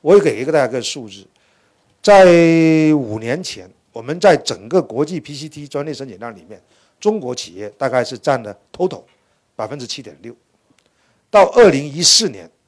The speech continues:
我们累计的专，呃，P C T申请量占全球的百分之十二点，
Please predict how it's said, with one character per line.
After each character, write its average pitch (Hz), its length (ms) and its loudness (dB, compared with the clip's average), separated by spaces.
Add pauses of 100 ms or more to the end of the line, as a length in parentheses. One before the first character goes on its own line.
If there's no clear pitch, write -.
(460)
我 110 100 -16
们 139 220 -8
累 107 120 -4
计 160 140 -10
的 147 100 -2
专， 139 280 -4
呃 110 200 -6
，P 131 140 -16
C 131 80 -12
T 131 100 -10
申 127 160 -12
请 120 140 -20
量 110 160 -14 (220)
占 165 180 -8
全 110 240 -20
球 101 180 -20
的 101 120 -20 (240)
百 107 120 -14
分 120 80 -14
之 131 80 -16
十 127 220 -14
二 143 120 -2
点， 90 180 -14